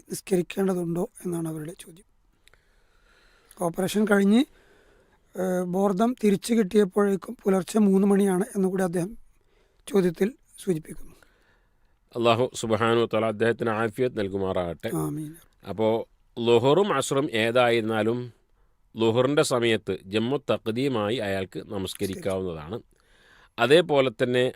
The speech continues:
Speaker 2: അയാൾ പിന്നീട് ഓപ്പറേഷന് വിധേയനായി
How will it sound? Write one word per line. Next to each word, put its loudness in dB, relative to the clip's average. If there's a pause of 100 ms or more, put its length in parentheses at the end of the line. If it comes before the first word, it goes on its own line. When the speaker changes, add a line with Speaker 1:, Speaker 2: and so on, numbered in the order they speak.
Speaker 2:
അയാൾ 4
പിന്നീട് 0
ഓപ്പറേഷന് 0
വിധേയനായി -2